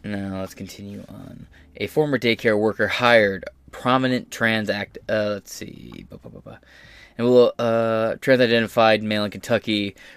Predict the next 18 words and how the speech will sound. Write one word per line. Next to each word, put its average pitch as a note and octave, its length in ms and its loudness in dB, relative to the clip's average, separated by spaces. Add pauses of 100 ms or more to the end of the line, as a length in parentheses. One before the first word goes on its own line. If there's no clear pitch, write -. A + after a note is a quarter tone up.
(100)
reached C3 260 0
a G#2+ 60 0
plea C#3+ 280 -2
deal A2+ 260 0
after A#2+ 300 0
being A2 260 -4
charged A2+ 440 4
with G2 100 -8
sexually A#2 400 0
abusing A2+ 540 -4
a G#2 80 -4
baby G#2 500 -2
and A#2 260 -2
will G#2+ 140 -4
avoid G2+ 380 -4
prison G#2+ 440 0
so D#3+ 320 4
long B2+ 540 -2